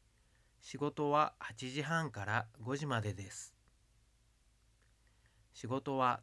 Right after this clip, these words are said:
大変ですが、とても面白いです。私は授業が一番好きです。デスクワークは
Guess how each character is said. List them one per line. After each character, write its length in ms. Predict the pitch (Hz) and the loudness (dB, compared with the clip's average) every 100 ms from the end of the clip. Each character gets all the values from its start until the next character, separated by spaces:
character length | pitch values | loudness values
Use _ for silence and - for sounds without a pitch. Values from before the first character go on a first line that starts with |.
| - | -2
大 220 | 113 135 | 0 0
変 260 | 143 147 | 0 -2
で 100 | 139 | -2
す 140 | 127 110 | -2 -4
が、 220 | 92 90 - _ - | -6 -10 -18 _ -16
と 100 | 104 | -6
て 140 | 117 | -4
も 240 | 147 170 - | 0 0 0
面 160 | 120 117 | -4 -4
白 260 | 117 120 | -2 0
い 60 | 107 | 0
で 120 | 95 | -4
す。 240 | - - - _ _ _ _ _ _ _ _ _ _ _ _ _ _ _ _ _ _ _ _ | -10 -14 -18 _ _ _ _ _ _ _ _ _ _ _ _ _ _ _ _ _ _ _ _
私 360 | 107 110 127 135 | -4 0 0 2
は 280 | 127 120 - | 4 4 2
授 180 | 113 135 | -4 -2
業 240 | 156 120 | 2 2
が 220 | 98 90 - - | 0 -6 -14 -18
一 180 | 110 117 | -8 -2
番 260 | 143 151 | 0 0
好 60 | - - | -2 -4
き 100 | 127 | -2
で 160 | 104 | -2
す。 240 | - - - _ _ _ _ _ _ _ _ _ _ _ _ _ | -4 -12 -18 _ _ _ _ _ _ _ _ _ _ _ _ _
デ 140 | 104 101 | -10 -8
ス 160 | - | -8
ク 140 | - 135 | -6 0
ワ 180 | 156 151 | 2 2
ー 40 | |
ク 140 | - 113 | -2 -4
は 240 | 95 - | -4 -8